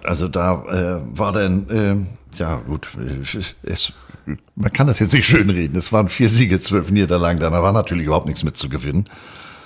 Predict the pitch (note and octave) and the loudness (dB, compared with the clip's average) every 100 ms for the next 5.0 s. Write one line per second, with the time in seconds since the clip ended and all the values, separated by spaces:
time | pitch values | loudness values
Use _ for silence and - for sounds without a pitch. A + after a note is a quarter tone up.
0 | - - F#2+ F#2 F#2+ F2+ E2+ F2+ - - | -20 -6 2 4 4 4 2 -2 -10 -20
1 | - B2 E3 D3 F#3+ E3 D#3 C#3+ C3+ C3 | 0 2 4 4 4 4 4 4 2 2
2 | A#2+ B2 A#2 G#2+ G2 - _ _ _ - | 2 2 4 2 0 -8 _ _ _ -4
3 | F2+ B2+ D3 G2 G2 B2 - C#3 C#3 A2+ | 2 4 4 4 4 2 2 2 2 -2
4 | A2 G#2+ G2 - G#2 A#2+ A2 G#2 G2+ F#2+ | 0 0 -2 -2 0 0 0 2 2 0